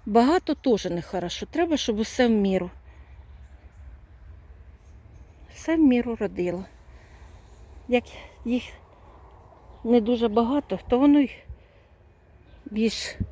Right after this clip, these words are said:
тоді х-, довше лежать, усе. А так,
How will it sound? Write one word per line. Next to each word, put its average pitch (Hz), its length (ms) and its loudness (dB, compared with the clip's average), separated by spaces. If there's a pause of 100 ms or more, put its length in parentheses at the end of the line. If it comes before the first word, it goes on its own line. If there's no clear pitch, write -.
(960)
тоді 202 420 4 (320)
х-, - 100 -4 (120)
довше 208 440 2
лежать, 220 580 0
усе. 190 400 -4 (540)
А 233 120 -6
так, 302 240 -2